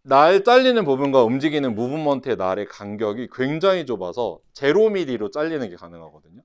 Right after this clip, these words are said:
제로 밀리로 잘리는 게. 근데 보통 클리퍼는 아무리 짧게 해도 한 영점삼사 밀리 정도 뜨는 구간들이 생기죠.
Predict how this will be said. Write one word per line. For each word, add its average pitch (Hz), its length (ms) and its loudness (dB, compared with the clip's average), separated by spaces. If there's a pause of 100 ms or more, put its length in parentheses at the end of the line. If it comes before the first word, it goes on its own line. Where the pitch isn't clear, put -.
(800)
제로 131 260 -4
밀리로 92 300 -8
잘리는 120 400 -12
게. 127 120 -16 (1300)
근데 156 180 2
보통 156 320 -2
클리퍼는 208 800 -2
아무리 170 500 2
짧게 202 400 0
해도 208 480 -2
한 190 160 -6
영점삼사 190 1400 0
밀리 156 200 -6
정도 101 320 -8
뜨는 214 300 -6
구간들이 92 420 -12
생기죠. 117 440 -20